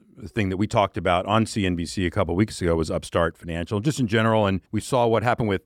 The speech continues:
Discover Financial and kind of the subprime consumer. The low-end consumer is certainly not in a, in a great place. And it's been somewhat masked by how strong services spending has been from the upper and middle income type of consumer. So we are seeing this bifurcation take place.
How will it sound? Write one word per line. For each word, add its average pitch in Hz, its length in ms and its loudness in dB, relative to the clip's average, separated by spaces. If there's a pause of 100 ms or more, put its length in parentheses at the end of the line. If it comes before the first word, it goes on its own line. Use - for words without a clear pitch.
Discover 117 460 -2
Financial 104 520 2
and 95 120 -2
kind 156 180 2
of 110 160 -4
the 135 80 0
subprime 131 520 0
consumer. 98 540 -2
The 90 80 -4
low-end 127 280 0
consumer 101 300 0
is 85 80 -4
certainly 92 360 -2
not 101 240 0
in 82 120 -6
a, 85 120 -6
in 101 140 -4
a 85 40 -2
great 95 300 0
place. 80 340 -4
And 107 120 -2
it's 104 100 -8
been 147 240 -2 (180)
somewhat 190 300 0
masked 113 320 0
by 107 120 0
how 101 120 0
strong 104 560 2
services 92 340 -4
spending 95 260 -4
has 82 100 -6
been 90 180 -4
from 85 180 -8
the 82 140 -4 (100)
upper 151 240 2
and 117 80 2
middle 139 220 2
income 90 400 -2
type 98 140 0
of 82 100 -12
consumer. 113 320 2
So 127 260 0 (140)
we 135 80 2
are 131 80 4
seeing 165 300 2
this 104 120 0
bifurcation 98 720 -2
take 73 240 -6
place. 69 340 -12